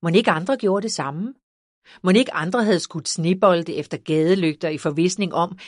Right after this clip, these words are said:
at en træffer ville udløse et kys fra den, man helst ville kysses af? Der var én kapsel tilbage i papkruset. En rød fra Coca-Cola.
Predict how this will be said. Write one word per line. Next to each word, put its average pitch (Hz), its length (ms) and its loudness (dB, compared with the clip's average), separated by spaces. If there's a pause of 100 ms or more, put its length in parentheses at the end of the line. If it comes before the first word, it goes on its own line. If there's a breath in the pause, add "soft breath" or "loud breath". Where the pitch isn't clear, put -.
(160 loud breath)
at 175 140 4
en 175 120 0
træffer 165 440 0
ville 165 240 -2
udløse 185 520 0
et 147 140 -12
kys 185 280 0
fra 180 100 -10
den, 165 220 -4
man 156 120 -10
helst 185 340 -4
ville 175 140 -6
kysses 185 420 -4
af? - 300 -10 (680 loud breath)
Der 170 100 4
var 185 280 0
én 240 220 -2
kapsel 165 480 -6
tilbage 160 380 0
i 175 40 0
papkruset. 160 800 -6 (400 loud breath)
En 180 160 2
rød 175 300 6
fra 196 140 -2
Coca-Cola. 160 720 -4